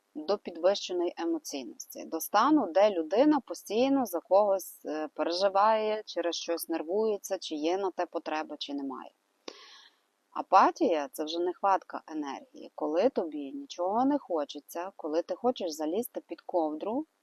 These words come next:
і звідти не вилазити, і щоб тебе ніхто не трогав. Коли тебе нічого абсолютно не запалює, це неможливість зібрати себе докупи, немає пристрасті,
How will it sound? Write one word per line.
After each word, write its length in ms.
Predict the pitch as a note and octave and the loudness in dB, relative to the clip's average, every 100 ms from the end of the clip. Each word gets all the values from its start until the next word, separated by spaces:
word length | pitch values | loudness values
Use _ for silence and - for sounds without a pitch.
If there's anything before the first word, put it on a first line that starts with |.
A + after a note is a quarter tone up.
| - | -4
і 300 | F3 E3 D3+ | -2 -2 -4
звідти 420 | E3+ F#3+ - D#3 | -6 -8 -6 -2
не 380 | D#3 E3 F#3 D#3+ | 0 2 2 0
вилазити, 800 | D#3+ D#3+ D#3 D#3 F3 - A#3+ D4+ | -2 -2 -2 -4 -8 -4 -4 -4
і 20 | |
щоб 220 | B3 - - | -6 -8 -8
тебе 320 | D#3+ E3 F#3 | -6 -2 -2
ніхто 400 | A#3+ - E3+ F3+ | -2 -2 -2 -2
не 120 | F#3 | -2
трогав. 440 | - E3+ D3+ B2 - _ _ _ _ | -2 -2 -2 -6 -16 _ _ _ _
Коли 300 | - F3 A#3 | 0 6 6
тебе 320 | C4 A3 E3+ | 6 2 2
нічого 380 | E3 F3 - A#3 | 0 -2 0 2
абсолютно 720 | B3+ - F#3 F3 E3+ E3 D#3 | 2 0 -6 0 0 0 -2
не 240 | D3+ F3+ G#3+ | 0 0 0
запалює, 840 | A#3+ - F#3 D#3+ D3+ D3+ D3+ E3 | -2 0 2 2 0 -4 -4 -8
це 160 | - E3 | -6 0
неможливість 720 | F3 F3+ F3+ G3+ C4 C4 - | 2 0 -2 0 2 0 -2
зібрати 500 | F3+ F3 F#3 A3 F3 | -4 -2 0 0 -4
себе 380 | - D#3 E3 G3 | -8 -4 -2 -2
докупи, 640 | F#3+ - E3+ D#3 - F3 A3+ B3+ _ _ _ _ | -4 -6 -4 -4 -2 -2 -4 -10 _ _ _ _
немає 520 | - D#3+ F#3+ A3+ B3 C4 | -4 0 4 4 4 2
пристрасті, 920 | - F3 D#3+ - E3+ E3 - - G3 | 0 2 2 -2 -6 -8 -10 -12 -12